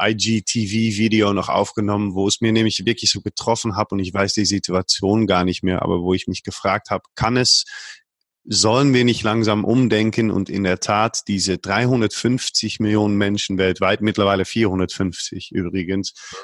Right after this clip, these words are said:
ähm, die an psychische Erkrankungen leiden, sollen wir nicht langsam anfangen wahrzunehmen, dass das vielleicht die Menschen sind,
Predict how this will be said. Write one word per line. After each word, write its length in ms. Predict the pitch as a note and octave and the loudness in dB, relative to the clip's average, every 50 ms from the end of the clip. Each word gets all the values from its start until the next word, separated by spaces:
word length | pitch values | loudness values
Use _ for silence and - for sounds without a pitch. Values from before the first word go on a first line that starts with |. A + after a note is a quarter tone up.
| - _ G#2 | -14 _ -2
ähm, 480 | G#2 G#2 G2+ G#2 G#2 G#2+ G#2 G#2 - - _ _ _ _ _ _ _ _ - - | 0 2 2 2 2 2 2 2 0 -4 _ _ _ _ _ _ _ _ -10 -10
die 360 | G#2 G2+ F#2+ A2+ A#2+ B2 - | -8 -6 -2 -2 -2 0 0
an 140 | G2 A#2 A#2 | 0 -2 0
psychische 500 | - - - B2 G#2+ - B2 - - F#2+ | 0 0 0 0 0 0 -2 0 0 0
Erkrankungen 600 | E2 F#2+ F#2+ - - G2+ A2 A2+ - G#2 G2 F#2+ F#2+ | -2 -2 -4 -2 -2 0 0 0 0 0 0 0 0
leiden, 460 | F#2+ F#2+ F#2 F#2+ G2 F#2+ G2 G2+ G2 - - - - - - | 2 2 2 2 2 0 0 -2 -4 -6 -10 -16 -16 -16 -6
sollen 340 | - F2 - A2 A#2 B2+ B2+ | -4 0 2 2 2 4 2
wir 80 | B2 A#2+ | 2 4
nicht 280 | A#2 A#2+ A2+ - - | 2 2 0 0 -2
langsam 360 | A2+ G#2+ A#2 A#2+ G#2+ A#2 G#2+ | -2 0 0 0 -2 -2 -2
anfangen 480 | - F#2 G#2 A2 - - G#2 G#2 G#2 F#2+ | -2 -2 -2 -4 -4 -4 -4 -2 0 0
wahrzunehmen, 560 | F#2+ F#2 G2+ G#2+ - - G2+ G2+ G2 G2 G#2 | 0 0 2 0 0 -2 -2 -2 0 -2 -2
dass 180 | F2+ F#2 - - | -2 -2 -2 0
das 260 | - G#2+ G#2+ - - | 0 0 0 0 -2
vielleicht 540 | - - A#2+ G#2 G2 G2+ G2+ G2+ F#2+ - - | -2 -2 0 0 2 2 0 0 -2 -4 -4
die 80 | G2 | -2
Menschen 600 | F#2 F#2+ G2+ A2 C3 C#3 C3 - A#2 G#2 F#2+ F#2 | 0 2 2 2 2 0 -2 -2 -4 -2 -2 -2
sind, 500 | F2 F2+ G#2 A#2 B2+ B2 A2 - - - | -2 0 0 2 2 0 0 0 -2 -4